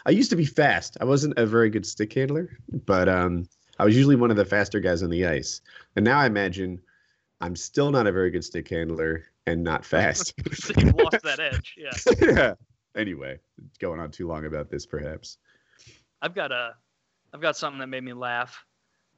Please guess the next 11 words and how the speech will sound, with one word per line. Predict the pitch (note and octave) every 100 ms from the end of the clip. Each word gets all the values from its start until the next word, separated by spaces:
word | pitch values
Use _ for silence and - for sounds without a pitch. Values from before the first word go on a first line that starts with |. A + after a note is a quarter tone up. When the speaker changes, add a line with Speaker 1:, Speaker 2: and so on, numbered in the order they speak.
| _
Speaker 2:
A, | C#3+ C#3
uh, | C3 B2 A#2+ B2 - _ -
a | C3+
Maryland | C3+ F3 G3+ F3 C#3+ C3
man | C3+ B2 A#2+ B2 B2 _
has | - D3 C3+ C3
been | C3+ C#3 C3+ B2+ -
arrested | C3 C3+ E3+ - - A#2+ B2+ - _ _ _
for | - D3 C3 B2 A#2 _ _
walking | - C#3+ B3 - F3+ E3+
his | D3+ D#3 D3+ -